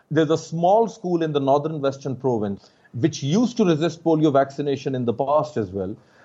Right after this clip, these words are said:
They, they resist, and then, uh,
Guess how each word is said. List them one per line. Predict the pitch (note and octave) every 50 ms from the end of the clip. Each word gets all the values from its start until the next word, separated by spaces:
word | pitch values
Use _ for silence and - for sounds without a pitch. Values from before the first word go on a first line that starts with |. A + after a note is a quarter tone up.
| - - -
They, | - C3+ C#3 D3 D3
they | D3 C#3 D#3
resist, | D#3+ C3+ D3 C#3+ B2 A#2 E3+ A3 A#3 G#3 - - - - _ - _ _ _ _ _ _ -
and | D3+ D3+ D3+ D3+ B2+ A2+ A2
then, | F3 F#3 G#3+ A3 G3 E3+ E3+ F3 F3+ F3 _ _ _ -
uh, | C3+